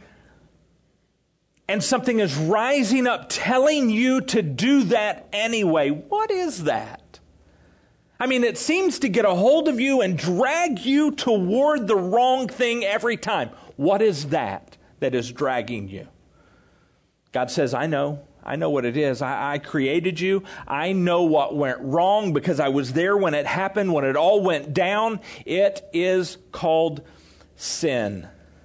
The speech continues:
Sin. You see, we like to soften it. <laughs> We like to call it a mistake. "I just, I made a mistake."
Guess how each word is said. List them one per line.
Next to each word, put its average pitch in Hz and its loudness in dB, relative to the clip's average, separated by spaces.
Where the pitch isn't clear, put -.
Sin. 95 -6
You 117 -8
see, 143 -2
we 165 2
like 147 -2
to 131 -6
soften 117 -4
it. - -12
<laughs> - -20
We 143 0
like 156 -4
to 143 -2
call 131 0
it - -2
a 135 -4
mistake. - -4
"I 147 -4
just, 147 -6
I 170 -4
made 196 0
a 180 0
mistake." - -8